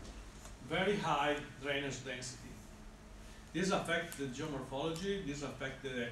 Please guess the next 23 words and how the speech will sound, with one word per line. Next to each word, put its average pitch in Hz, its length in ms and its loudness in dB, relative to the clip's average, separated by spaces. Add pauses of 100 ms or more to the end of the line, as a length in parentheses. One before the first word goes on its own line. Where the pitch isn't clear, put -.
hydrology, 143 640 0
this 151 200 -2
affects 139 380 -4 (440)
s-, - 260 -6
sediment 175 500 0
transport, 175 560 -2 (640)
and 139 180 0
everything. 147 560 2
Actually, 180 440 0
is 151 160 0
a 135 40 2
consequence, 135 680 0
is 139 120 -2
a 139 120 -2 (100)
fact 180 280 2
that 147 180 0
sediment 170 540 0
transport 165 580 0 (520)
and 160 160 4
the 160 60 2
hydrology 151 640 4
are 143 160 4
very 151 400 4